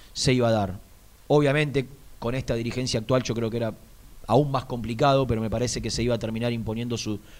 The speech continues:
su deseo de terminar su carrera acá. Y, y no pudo ser, y, y nos tenemos que quedar con lo que fue. Y, y lo que fue parece poco comparado con la gloria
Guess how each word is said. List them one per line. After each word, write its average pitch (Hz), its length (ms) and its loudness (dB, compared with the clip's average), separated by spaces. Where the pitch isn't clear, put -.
su - 180 -2
deseo 131 380 4
de 120 100 2
terminar 117 380 -2
su 117 120 -4
carrera 113 340 0
acá. 101 220 0
Y, 101 1080 2
y 131 100 0
no 160 120 4
pudo 180 180 8
ser, 143 260 4
y, 123 240 -4
y 127 40 2
nos 139 120 0
tenemos 160 300 -6
que 135 100 -10
quedar 151 320 -4
con 135 160 -6
lo 120 100 -4
que 120 80 -8
fue. 135 280 0
Y, 117 300 -12
y - 20 -8
lo 135 100 -6
que 139 100 -10
fue 180 380 -2
parece 160 380 0
poco 175 480 -2
comparado 151 520 4
con 131 140 0
la 123 80 2
gloria 123 540 4